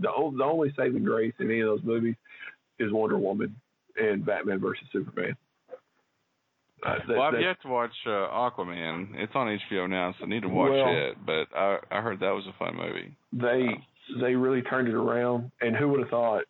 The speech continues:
Speaker 1: I mean, you remember when Momoa was cast as Aquaman, how everybody was, like, uh, just down on his look, you know, for,
Speaker 2: Oh,
Speaker 1: for
Speaker 2: yeah.
Speaker 1: Aquaman? Uh, that's a great movie. Um, but, like, they turned it,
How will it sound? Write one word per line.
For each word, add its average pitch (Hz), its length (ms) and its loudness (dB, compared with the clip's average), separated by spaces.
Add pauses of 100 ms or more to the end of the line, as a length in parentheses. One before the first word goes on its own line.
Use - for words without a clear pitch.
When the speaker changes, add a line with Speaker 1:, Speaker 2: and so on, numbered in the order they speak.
Speaker 1:
I 107 80 0
mean, 107 220 0
you 123 80 2
remember 139 240 2
when 123 280 2 (840)
Momoa 113 520 2 (520)
was 110 100 2 (120)
cast 117 300 0
as 107 60 -2
Aquaman, 110 480 0
how 110 120 0
everybody 104 280 2
was, 101 180 0 (140)
like, 101 260 0 (520)
uh, 101 200 0 (160)
just 113 140 -2 (640)
down 104 380 0
on 95 140 0
his 104 180 0
look, 107 340 2 (360)
you 104 100 0
know, 107 300 2 (560)
for, - 240 2 (180)
Speaker 2:
Oh, 143 100 4
Speaker 1:
for 113 40 4
Speaker 2:
yeah. 101 200 2
Speaker 1:
Aquaman? 107 480 0 (540)
Uh, 113 120 2
that's 127 160 0
a - 40 -6
great 101 220 0
movie. 104 340 0 (260)
Um, 113 400 2 (1200)
but, 117 260 0
like, 107 280 0
they 147 120 0
turned 170 280 0
it, 117 140 0